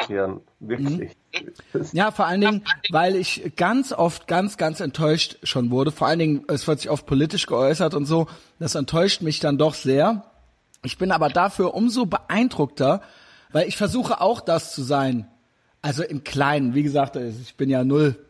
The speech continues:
Speaker 2: bekannt so. Aber ich versuche jetzt, wenn mich jetzt jemand an der Theke trifft, versuche ich so zu sein, dass der, äh, also ich versuche in, in meinen Aufnahmen so zu sein, dass ich auch so bin wie an der Theke, bla.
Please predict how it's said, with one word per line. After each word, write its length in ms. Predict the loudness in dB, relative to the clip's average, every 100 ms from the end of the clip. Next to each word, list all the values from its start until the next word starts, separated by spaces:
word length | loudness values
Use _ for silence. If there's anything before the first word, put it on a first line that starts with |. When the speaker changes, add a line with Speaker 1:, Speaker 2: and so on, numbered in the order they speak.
| -10
Speaker 2:
bekannt 420 | -6 -2 -2 0
so. 280 | 0 2 2
Aber 240 | 2 2
ich 100 | 0
versuche 400 | -2 0 0 2
jetzt, 200 | 0 -2 -16 _
wenn 120 | -6
mich 140 | -2 0
jetzt 160 | 0
jemand 240 | 2 0 0
an 100 | -2
der 120 | -4
Theke 320 | 0 0 0
trifft, 400 | -4 0 0 0 -10 -20 _
versuche 500 | -4 0 2 0 2
ich 240 | 0 -2 -14 _ _ _ _ _ _ _ _ _ _ -20 -20 -18 -4
so 240 | 2 2
zu 160 | 2 0
sein, 300 | 2 2 2
dass 200 | 0 2
der, 400 | 4 4 2 -4
äh, 520 | -2 -2 -2 -6 -8 -4
also 180 | -2 -2
ich 140 | -4
versuche 400 | -2 -2 -2 -4
in, 180 | -4 -4
in 240 | -4 -4 -2
meinen 200 | -2 0
Aufnahmen 500 | 2 2 2 0 2
so 140 | -2
zu 140 | -4 0
sein, 220 | 2 4
dass 140 | 2
ich 100 | 2
auch 140 | 0 0
so 240 | 0 0
bin 340 | 0 0 2
wie 100 | 2
an 100 | 4
der 120 | 2 2
Theke, 340 | 0 0 0
bla. 400 | -2 0 0 -2